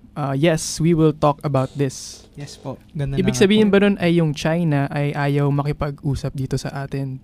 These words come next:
Speaker 1: through this arbitration case?
Speaker 2: Mm-hmm. Kasi yung naging problem po naman sa China is ayaw nila mag-submit sa arbitration.
Speaker 1: Ah, oo.
Speaker 2: So,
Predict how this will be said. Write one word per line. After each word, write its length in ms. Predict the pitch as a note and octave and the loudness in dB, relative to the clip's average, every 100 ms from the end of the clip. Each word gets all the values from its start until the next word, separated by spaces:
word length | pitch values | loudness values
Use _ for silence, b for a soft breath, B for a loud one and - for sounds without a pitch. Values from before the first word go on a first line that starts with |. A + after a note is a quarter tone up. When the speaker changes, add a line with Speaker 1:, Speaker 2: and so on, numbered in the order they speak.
| - - | -20 -2
Speaker 1:
through 180 | D3+ | 0
this 280 | D3 C#3 - | 2 0 -2
arbitration 800 | D3 C3 C3 - C3+ B2+ C#3 C3 | -6 -4 -6 -4 -4 -4 -6 -8
case? 480 | C3 C3+ D3 - - _ | -8 -8 -8 -14 -20 _
Speaker 2:
Mm-hmm. 380 | E3 F3 F3 E3+ | -2 2 2 0
Kasi 280 | - G3+ A#3+ | -4 -6 -6
yung 200 | - B3 A#3+ | -4 -6 -4
naging 320 | G#3 G#3+ A3+ | -2 0 0
problem 360 | A3 G#3+ F3+ G3 | 0 0 0 -2
po 120 | G3+ | -2
naman 240 | G3 F#3+ F3+ | -2 -2 -4
sa 100 | F3 | -6
China 500 | - F3 E3 C3+ A#2 | -4 -4 -2 -4 -4
is 280 | C#3 - - | -6 -6 -8
ayaw 200 | - A3 | -6 -4
nila 200 | A3 G#3+ | -4 -4
mag-submit 540 | G#3 F#3 - D3 D3 E3+ - | -6 -8 -10 -8 -8 -10 -12
sa 260 | - - - | -18 -16 -6
arbitration. 640 | F3 D#3 D#3 C#3 - C#3 | -6 -6 -6 -8 -8 -8
Speaker 1:
Ah, 540 | C#3 D3 D3+ D#3+ D#3 C3+ - | -6 -6 -8 -8 -10 -12 -12
oo. 240 | D3 C#3+ C3 | -10 -10 -12
Speaker 2:
So, 180 | - | -10